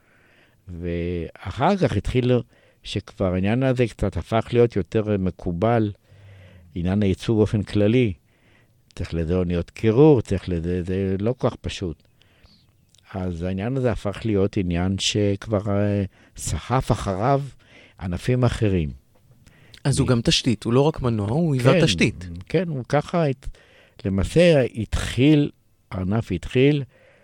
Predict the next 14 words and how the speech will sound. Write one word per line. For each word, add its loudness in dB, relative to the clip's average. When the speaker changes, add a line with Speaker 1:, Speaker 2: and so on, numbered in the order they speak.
Speaker 1:
בתודעה 0
מסוימת 0
של -2
הייצוא 0
מצד 2
אחד, 0
ושל -2
השימוש 0
במים 2
בצורה, -2
אה, -2
מיוחדת -2
ואמינה -4
מאוד, 0